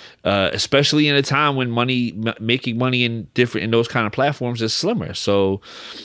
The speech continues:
like, yeah, I, I honestly think, like, if they dropped it on some kind of, on, like, a Bandcamp or their own website, whatever, you know what I mean? Um, you know, you can, you, they can make the money. They definitely can.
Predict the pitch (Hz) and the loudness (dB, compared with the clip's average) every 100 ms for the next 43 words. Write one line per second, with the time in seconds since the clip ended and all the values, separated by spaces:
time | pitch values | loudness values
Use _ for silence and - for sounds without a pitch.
0 | - _ 95 95 92 92 113 135 - 107 | -18 _ -2 0 2 0 0 0 2 -2
1 | 113 113 113 131 127 127 113 120 110 101 | 0 -2 0 0 0 0 -2 0 -2 -2
2 | 92 95 90 - - - - - 104 107 | 0 0 -2 -8 -20 -20 -8 -4 2 2
3 | 95 107 104 110 101 98 98 98 107 98 | 2 0 0 -2 -2 -2 -4 -4 -2 0
4 | 95 87 78 - _ 90 - 101 98 98 | 0 0 -2 -6 _ -6 -2 -2 0 -2
5 | 92 98 95 - 98 95 101 98 98 104 | -2 0 0 0 -2 0 0 2 2 2
6 | 98 95 95 - 92 92 80 95 95 87 | 4 2 2 0 0 0 0 2 2 0
7 | 87 87 87 101 98 95 92 92 95 92 | 0 0 2 0 2 0 0 -2 -2 -2
8 | 90 - - - _ 90 90 87 87 85 | -4 -10 -20 -20 _ -2 0 0 -2 -4
9 | 82 - _ _ _ _ _ 98 101 92 | -8 -14 _ _ _ _ _ -4 -2 0
10 | 80 87 104 107 110 98 - 101 107 131 | -2 -2 -4 -2 -2 -4 -6 -4 -4 -2
11 | 117 107 110 110 - 95 98 82 - _ | -2 0 0 0 0 -2 -2 -4 -10 _
12 | - 92 98 95 90 - 95 90 82 | -4 0 -2 -2 -6 -4 -2 -2 -4